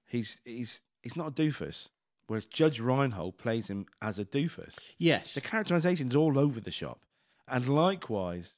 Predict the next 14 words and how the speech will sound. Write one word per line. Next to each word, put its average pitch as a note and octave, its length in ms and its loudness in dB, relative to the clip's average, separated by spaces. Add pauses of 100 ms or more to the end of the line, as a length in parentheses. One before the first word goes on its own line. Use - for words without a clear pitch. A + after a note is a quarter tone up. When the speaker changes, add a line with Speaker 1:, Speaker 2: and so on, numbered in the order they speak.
(120)
Speaker 1:
w-, G2+ 220 -12
w-, G#2+ 180 -6
when A2+ 220 0
they A2+ 80 -2
swap, - 440 0 (400)
oh, C3+ 200 -2
yeah, C#3 160 -2
when B2+ 160 2
Charlie's C3+ 300 4
playing G#2+ 340 -2 (280)
his G#2 240 -2
dad, F#2+ 360 -2 (500)
and F2 160 -10
Fred, G#2+ 240 -4